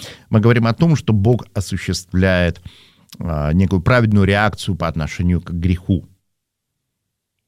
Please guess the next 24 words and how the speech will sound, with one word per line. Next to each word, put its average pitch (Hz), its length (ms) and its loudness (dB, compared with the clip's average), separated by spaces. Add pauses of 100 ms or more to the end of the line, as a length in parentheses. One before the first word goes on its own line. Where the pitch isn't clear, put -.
(280)
И 90 80 2
Библия 156 380 2
говорит 135 400 0
о 160 60 -2
том, 123 140 0
что 90 200 -6
Бог 95 240 -2
проявляет 92 500 0
гнев, 90 680 -2
э, - 40 -20
в 69 440 -8
отношении 80 560 -4
греха, 80 400 -2
и 98 180 -4
это, 78 320 -4 (920)
э, 67 280 -4
есть 123 260 0
прямым 90 300 2
текстом. - 440 -4 (300)
И 101 80 -4
когда 107 300 2
мы 120 120 4
понимаем 117 540 2
грех, 107 500 2